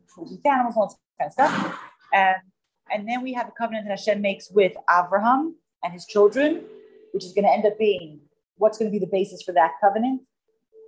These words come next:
We're gonna ha-, we're gonna have a relationship,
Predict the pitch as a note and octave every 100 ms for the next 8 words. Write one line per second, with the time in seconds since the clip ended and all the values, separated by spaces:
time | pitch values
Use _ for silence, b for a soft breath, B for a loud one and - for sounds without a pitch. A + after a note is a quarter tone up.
0 | _ _ _ _ _ _ _ _ _ _
1 | _ _ _ _ _ _ _ _ _ _
2 | _ _ _ _ _ _ _ _ _ -
3 | F3+ F3+ F3 F3+ F#3 F3 F#3+ G#3 F#3+ E3
4 | D3 - E3 C#4+